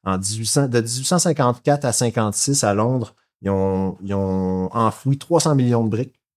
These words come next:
pour créer un des plus beaux réseaux d'égouts de briques au monde. Quoique Prague a aussi, euh, son mot à dire là-dedans, euh, qui est un, le même modèle un peu que, que, que Bazalgette a fait.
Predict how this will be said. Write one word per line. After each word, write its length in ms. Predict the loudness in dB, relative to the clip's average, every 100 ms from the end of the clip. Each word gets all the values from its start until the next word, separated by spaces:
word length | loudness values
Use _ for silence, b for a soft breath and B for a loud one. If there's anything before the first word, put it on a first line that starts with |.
| _ _ _ _ _ _ _ _ -20 -4
pour 160 | -4 -2
créer 580 | 0 4 4 4 -2 _ _
un 100 | 0
des 100 | 0
plus 140 | 2 4
beaux 160 | 4
réseaux 300 | 4 4 2
d'égouts 240 | 0 -2 -2
de 60 |
briques 280 | 0 -2 0
au 120 | -2
monde. 400 | 0 -2 -2 -8 -12 _ _
Quoique 220 | 0 2 0
Prague 480 | -2 0 2 2
a 80 | 0
aussi, 500 | -2 -4 -6 -6 -4
euh, 380 | -4 -6 -8 -8
son 220 | -6 -2
mot 160 | -2 0
à 100 | -2
dire 200 | -2 -4
là-dedans, 360 | -4 -4 -6 -8 b b b b -10
euh, 300 | -6 -4 -6 -12 _
qui 100 | -10
est 120 | -10 -10 _
un, 140 | -8 -6
le 140 | -2 0
même 180 | 0
modèle 460 | 2 0 0 0 0
un 160 | -2 -4
peu 180 | -8
que, 240 | -8 -8 -10
que, 140 | -14
que 140 | -12 -8
Bazalgette 580 | -8 -8 -8 -8 -6
a 60 | -8
fait. 280 | -6 -8